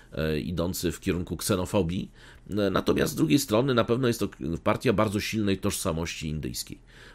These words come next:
Że, natomiast to, czy jest rasistowska, to już jest, e, kwestia,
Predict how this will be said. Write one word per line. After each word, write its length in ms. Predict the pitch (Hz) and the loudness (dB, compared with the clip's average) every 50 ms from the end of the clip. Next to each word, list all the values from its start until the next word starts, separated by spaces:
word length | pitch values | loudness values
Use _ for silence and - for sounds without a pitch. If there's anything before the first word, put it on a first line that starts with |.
| - - - | -16 -6 -2
Że, 520 | 87 87 80 78 101 95 95 95 92 92 92 | -2 0 0 2 4 4 6 6 4 4 2
natomiast 420 | 104 104 - 127 127 113 107 - | 0 0 2 2 2 2 2 2
to, 80 | 113 107 | 0 0
czy 140 | - 120 | 2 4
jest 160 | 110 95 - 101 | 4 4 4 2
rasistowska, 840 | 87 98 - - 101 - - 98 101 98 - - - 92 87 87 | 0 0 -2 -2 -4 -2 0 0 0 0 -2 -4 -2 0 0 0
to 200 | 85 - 85 80 | -2 0 0 0
już 260 | 85 90 87 82 - - | 0 0 0 -2 -2 -2
jest, 300 | 85 80 - - - 82 | 0 0 -2 -2 0 0
e, 100 | 80 - - - - - - | -2 -2 -4 -12 -20 -20 -12
kwestia, 680 | - - 95 87 - - - 90 80 78 76 76 78 | -4 -2 -2 -2 -2 -2 -2 0 0 0 0 -2 -4